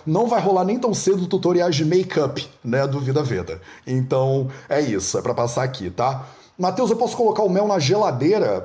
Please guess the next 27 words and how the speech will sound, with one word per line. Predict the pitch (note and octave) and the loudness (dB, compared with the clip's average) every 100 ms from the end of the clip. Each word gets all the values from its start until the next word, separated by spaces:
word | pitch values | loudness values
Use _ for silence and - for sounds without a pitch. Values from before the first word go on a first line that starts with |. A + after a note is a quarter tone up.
| - | -6
Pode, | D4 D3 A#2 G#2+ | -2 0 0 -4
ele | A2+ A2 | -4 -2
vai | C3 | -2
cristalizar | C3 C#3 D3+ D3 B2+ D3+ | -2 -4 -2 -2 -2 -2
bastante. | C#3 D3+ F#3 - A2+ F#2 - F2 - - A#3 | -2 -2 -2 -4 -4 -4 -6 -10 -14 -10 -2
"E | C#4+ | 0
a | B3+ | 2
geleia | A#3+ A3 A3 G3+ | 2 4 4 4
real | F#3 G3+ F#3 F#3+ F#3+ F#3+ F#3+ E3+ | 2 4 4 4 4 4 4 2
e | F#3 G#3 | 0 0
o, | G#3 F#3 F3+ F3 | 2 2 4 2
o | F#3 | 2
própolis?" | F#3 F#3 F#3 F#3 F3+ - | 2 2 2 2 0 -2
Não | D3 C#3+ | -2 0
vamos | D3+ D3+ | 0 0
falar | D3 C3+ | 0 0
nada | F3 A#3 | 0 -2
disso | A3+ B3 | -4 -2
hoje, | E3+ F#2 - - | 0 -2 -6 -4
tá? | A#2+ | -2
Algum | B2+ C3+ C3 D3 | 0 0 0 -2
dia, | B2 D#3+ F3+ | 0 0 0
se | |
vocês | E3 - | -2 -2
quiserem, | C3 D#3+ | -2 2
eu | F#3+ | 2
faço. | D#3+ B2 - | 0 -2 -4